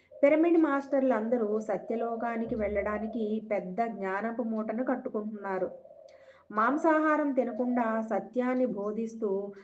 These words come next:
ఆధ్యాత్మికత పంచుతూ పిరమిడ్ మాస్టర్లు అందరూ గొప్పవారే. అధర్మంలో జీవించేవారు పాపులు, ధర్మంలో జీవించేవారు పుణ్యాత్ములు.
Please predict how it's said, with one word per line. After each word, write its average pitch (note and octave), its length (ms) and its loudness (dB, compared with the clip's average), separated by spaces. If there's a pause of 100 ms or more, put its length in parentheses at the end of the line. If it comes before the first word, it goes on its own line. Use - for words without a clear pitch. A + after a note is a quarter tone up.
(160)
ఆధ్యాత్మికత A#3+ 760 2 (100)
పంచుతూ G3 400 -4 (180)
పిరమిడ్ B3 400 0
మాస్టర్లు G#3+ 460 -2
అందరూ G#3 260 0 (100)
గొప్పవారే. G3 560 0 (1500)
అధర్మంలో D4+ 640 6 (120)
జీవించేవారు A#3+ 840 4 (160)
పాపులు, F#3+ 440 0 (380)
ధర్మంలో A#3+ 560 0
జీవించేవారు G#3+ 840 -2 (240)
పుణ్యాత్ములు. G3 720 -4